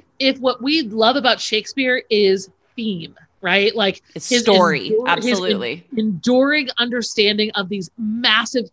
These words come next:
Speaker 1: themes. You can't really have good conversation about theme if you don't know how the story ends.
Speaker 2: Well, and actually, a lot of what we're saying right now is what gets at our third, like, round of questions, which were all about engagement. How do you get students excited?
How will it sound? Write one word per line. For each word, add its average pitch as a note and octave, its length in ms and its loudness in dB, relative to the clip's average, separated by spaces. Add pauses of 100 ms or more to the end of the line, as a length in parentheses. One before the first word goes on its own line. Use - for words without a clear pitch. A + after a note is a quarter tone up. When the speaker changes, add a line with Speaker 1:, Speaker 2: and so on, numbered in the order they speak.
Speaker 1:
themes. F3 500 -4 (540)
You A#3+ 140 -4
can't G#4 360 0
really F4 240 2
have C#4 360 0
good B3 280 0
conversation A#3 640 -2
about G3+ 300 -2
theme A#3 420 -6 (100)
if G#3+ 180 -2
you G3+ 120 0
don't G#3 400 0
know G#3 560 0
how G3+ 260 2
the F3+ 120 -6
story F#3+ 440 0
ends. - 580 -20 (560)
Speaker 2:
Well, B3+ 280 6
and B3 140 4
actually, A3 480 0
a F3 80 2
lot G#3+ 180 4
of F#3+ 80 -4
what G3+ 140 0
we're F#3+ 80 -6
saying F3 240 -2
right D#3+ 180 -4
now F3 560 2
is E3+ 220 -2
what D#3+ 240 0 (200)
gets F3+ 260 0
at F3 80 0
our D#3+ 120 0
third, F3 580 -2 (380)
like, D#3 260 -2
round F3 480 4
of D#3 180 -6
questions, A3+ 800 -2
which F3+ 160 -10
were F#3+ 120 -4
all E3+ 180 0
about D#3+ 260 4
engagement. D3 680 -6
How E3 100 -4
do E3+ 60 -2
you F3 80 -4
get E3 160 -4
students D#3+ 340 -8
excited? B3+ 600 0